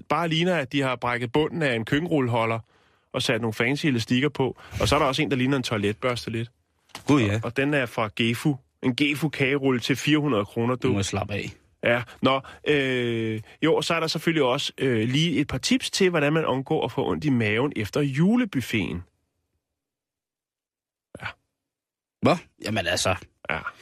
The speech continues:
Speaker 2: Jeg har, jeg har lige siddet og tænkt på noget, mens
Speaker 1: Ja.
Speaker 2: du snakkede om,
Speaker 1: Der
Speaker 2: om,
Speaker 1: er
Speaker 2: om
Speaker 1: fri,
Speaker 2: de
Speaker 1: fri
Speaker 2: ja.
Speaker 1: tanker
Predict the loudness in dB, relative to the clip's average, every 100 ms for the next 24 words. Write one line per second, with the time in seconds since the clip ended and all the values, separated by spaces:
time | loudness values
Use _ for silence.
0 | -20 -20 -8 0 2 2 0 0 0 0
1 | -2 -4 -2 2 2 2 -4 _ _ 0
2 | 2 0 0 0 0 2 2 2 2 0
3 | 0 -2 0 -2 -4 -4 0 0 0 -4
4 | -8